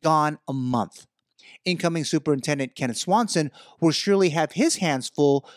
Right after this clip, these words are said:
when he comes on board in early July of twenty twenty-three.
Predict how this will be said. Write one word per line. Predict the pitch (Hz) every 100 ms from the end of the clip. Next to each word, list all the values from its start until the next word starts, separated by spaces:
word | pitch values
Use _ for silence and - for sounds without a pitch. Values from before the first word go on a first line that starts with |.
| _
when | 139 131
he |
comes | 131 160 147
on | 143 139
board | 123 185 165 127 117 -
in | 147 -
early | 151 139 123
July | 127 123 139 120
of | 110
twenty | - 123 113
twenty-three. | - 120 107 101 123 120 98